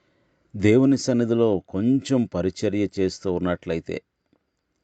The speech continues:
ఏ యూత్ మీటింగ్లోనో ఏదో చిన్న ఇన్‌స్ట్రుమెంట్ వాయించగలిగే తలాంతు ఉన్నట్లయితే,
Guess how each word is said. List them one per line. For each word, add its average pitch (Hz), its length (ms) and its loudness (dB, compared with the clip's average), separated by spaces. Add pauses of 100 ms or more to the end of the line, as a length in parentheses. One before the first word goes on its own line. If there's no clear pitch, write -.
(240)
ఏ 92 160 4
యూత్ 90 420 -2
మీటింగ్లోనో 92 720 0 (240)
ఏదో 87 200 0
చిన్న 95 380 -4
ఇన్‌స్ట్రుమెంట్ 92 680 -2
వాయించగలిగే 90 880 0
తలాంతు 85 560 -2
ఉన్నట్లయితే, 87 640 -10